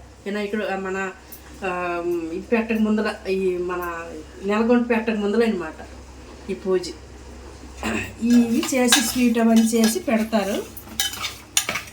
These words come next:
ఆవు పండు దొరకాలి ఇంకా. మనకి ఎంతో అదృష్టం ఉంటేనే ఆవు పండు దొరుకుతుందండి. ఆవు తుమ్మితే అదే బియ్యం పిండితో స్వీట్ ఈరోజు మీకు స్పెషల్గా చూపిస్తాను. ఇంకా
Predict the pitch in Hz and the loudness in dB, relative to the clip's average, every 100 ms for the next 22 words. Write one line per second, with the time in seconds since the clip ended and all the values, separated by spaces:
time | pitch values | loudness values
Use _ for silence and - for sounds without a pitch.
0 | - 220 - - 220 233 233 247 247 285 | -4 -4 -4 -2 4 4 4 2 4 2
1 | 254 226 247 233 208 - 190 202 202 220 | 0 0 0 4 4 2 -4 -2 0 2
2 | 214 233 233 254 254 269 269 277 285 277 | 2 2 4 2 0 -2 0 0 2 2
3 | 247 247 254 254 233 240 226 233 226 214 | 2 0 0 2 2 2 0 0 2 4
4 | 220 226 226 226 220 208 208 208 196 196 | 4 2 6 6 6 2 -2 -4 -6 -6
5 | - - - - - - - - - - | -10 -14 -14 -14 -20 -20 -16 -14 -14 -14
6 | - - - 208 202 208 214 220 208 202 | -16 -14 -2 0 2 4 4 4 0 0
7 | 220 214 - 220 233 262 294 247 254 262 | 0 0 4 6 6 4 4 4 4 2
8 | 226 214 247 226 269 - 240 220 220 - | 2 2 2 2 2 2 4 4 4 2
9 | 190 185 170 170 | -4 -4 -8 -10